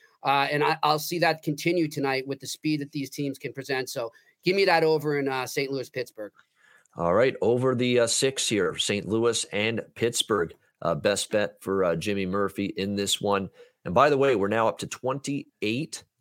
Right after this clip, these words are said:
Speaker 2: and fifteen with overs since the break, uh, ended. So
Speaker 1: Wow.
Speaker 2: twenty-eight and fifteen when it comes to overs across the N H L. That's full game totals,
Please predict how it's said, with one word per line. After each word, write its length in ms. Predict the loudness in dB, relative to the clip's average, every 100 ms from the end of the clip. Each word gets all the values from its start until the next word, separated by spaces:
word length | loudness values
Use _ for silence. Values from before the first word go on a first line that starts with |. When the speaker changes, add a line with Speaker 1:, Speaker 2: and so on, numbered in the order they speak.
| _ _
Speaker 2:
and 300 | -4 -4 -6 -8
fifteen 800 | -8 -8 _ -12 -8 -8 -10 -14 _ _ _ _ _
with 220 | -6 -6 -6
overs 480 | -4 -4 -4 -6 -6
since 340 | -4 -4 -6 -4
the 100 | -4
break, 520 | 0 0 -2 -8 -20 _ _
uh, 200 | 0 0 -2
ended. 400 | -4 -4 -4 -2
So 300 | -2 -2 -4
Speaker 1:
Wow. 460 | -8 -20 -14 -6
Speaker 2:
twenty-eight 480 | -2 0 2 0 0
and 120 | -6
fifteen 640 | -2 -2 -2 -8 -6 -6 -10 -16 _
when 140 | -6 -6
it 120 | -4
comes 280 | -4 -2 -4
to 220 | -4 -2
overs 500 | 0 0 -2 -4 -4
across 560 | -6 -2 0 2 0 -2
the 140 | -2
N 80 | -2
H 40 |
L. 20 |
That's 140 | -4 -2
full 200 | -2 -2
game 260 | -2 -4
totals, 460 | -4 -4 -4 -6